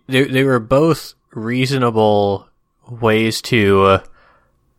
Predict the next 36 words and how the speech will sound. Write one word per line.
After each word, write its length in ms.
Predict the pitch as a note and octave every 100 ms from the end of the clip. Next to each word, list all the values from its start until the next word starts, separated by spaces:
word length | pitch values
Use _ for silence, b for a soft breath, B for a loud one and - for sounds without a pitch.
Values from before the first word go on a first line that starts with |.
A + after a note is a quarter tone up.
| _ _ _ _ -
interpret 680 | A2+ - A#2+ - A#2 F#2+ -
this, 280 | F#2 F#2
but 140 | - -
they 80 | G2+
were 60 |
pretty 240 | F#2+ G2+ F2
similar. 340 | - C#2+ D2
So, 440 | - G#2+ F2+ F#2 - -
uh, 40 | -
uh, 600 | A2 - A2 G2 F#2+ F#2+
an 120 | A2
R 220 | G#2+ G#2 G2+
A 140 | G2+
that 160 | F#2+ F#2+
I 100 | F#2+
worked 360 | G2 G2 -
with 320 | - G2+ - - _
one 180 | A#2+ G2
Halloween, 460 | G#2 G2 F#2+ F#2
she 300 | F2+ - G2+
dressed 400 | G2+ G#2+ G2 -
up. 260 | G2 F#2 - - B B B B B -
Um, 440 | G#2+ F#2+ F#2 F#2+ F#2
it 80 |
was, 240 | A2 G#2 -
like, 260 | G2+ F#2+ -
a 80 | A2
green 440 | - C#3 D#3 D3+
dress 640 | B2 A2 G#2+ G2 G#2 - -
with 240 | B2 G#2+
lots 260 | A#2 A#2 -
of 140 | A#2
leaves 520 | G#2 G2+ A2+ A#2+ G#2+ G2
all 220 | F2 F2+
over 320 | F#2 - F#2
it, 220 | G2+ -